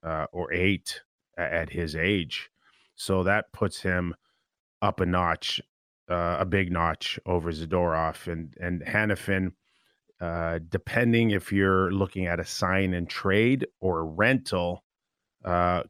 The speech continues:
could still fetch you a first rounder. Uh, I don't think teams are willing to or prepared to pay much more if they think they're renting Hanifin for the rest of the year.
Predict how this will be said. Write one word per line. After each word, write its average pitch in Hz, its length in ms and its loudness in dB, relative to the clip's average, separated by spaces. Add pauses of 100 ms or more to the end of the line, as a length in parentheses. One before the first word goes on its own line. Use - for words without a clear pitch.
could 101 180 -2
still 110 340 2
fetch - 380 0
you 95 140 0
a 82 40 -2
first - 360 -2
rounder. 85 580 2 (320)
Uh, 90 60 -4
I 85 340 0
don't 95 180 0
think 92 160 -4
teams 90 300 -2
are 85 200 -2 (120)
willing 87 320 -2
to - 120 -12 (1200)
or 101 120 4
prepared 95 460 0
to - 80 -10
pay 95 220 -2
much 90 320 0
more 95 340 4
if 85 160 -6
they 90 120 -2
think 90 200 -4
they're 82 160 -2
renting 85 460 -2
Hanifin 82 540 -2 (520)
for 95 140 -2
the 87 100 -2
rest 90 300 0
of 82 60 -4
the 82 80 -2
year. 87 420 2